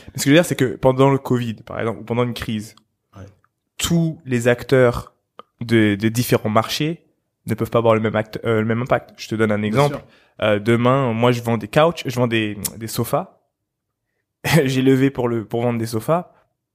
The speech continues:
Speaker 1: Pendant le, le covid, en dehors de donner de l'argent et faire ce que je peux faire avec peut-être, euh, de l'humain et me rendre sur place, je peux pas forcément
Speaker 2: Ouais,
Speaker 1: aider
Speaker 2: ouais, bien sûr, bien
Speaker 1: à travers
Speaker 2: sûr.
Speaker 1: mon business.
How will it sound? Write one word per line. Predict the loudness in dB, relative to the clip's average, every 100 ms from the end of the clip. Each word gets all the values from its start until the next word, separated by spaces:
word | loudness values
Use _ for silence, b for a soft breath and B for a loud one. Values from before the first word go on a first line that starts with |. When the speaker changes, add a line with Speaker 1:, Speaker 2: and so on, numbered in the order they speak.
| _
Speaker 1:
Pendant | 0 2 2 2
le, | 0 -2
le | -4
covid, | -4 0 2 0 -8 _ _ _ _ _
en | -2
dehors | 2 4 4
de | 2
donner | 2 2 2
de | 2
l'argent | 0 0 0 2 4 2
et | 2 -2
faire | -4 -6 -4
ce |
que | -8
je | -10
peux |
faire | 0 2 4
avec | 2 -2
peut-être, | -6 -4 -4 -4
euh, | -4 -4 b b -8
de | 2 4
l'humain | 4 4 2 2 0
et | -2
me | -6 -2
rendre | -2 0
sur | -2
place, | -2 -4 -8
je | -18 _
peux | -8
pas | -6
forcément | -6 -6 -2 2
Speaker 2:
Ouais, | 2
Speaker 1:
aider | 4 4
Speaker 2:
ouais, | 2
bien |
sûr, | -8 -14
bien | -14 -10
Speaker 1:
à | -2
travers | 0
Speaker 2:
sûr. |
Speaker 1:
mon | 0
business. | 0 -2 -4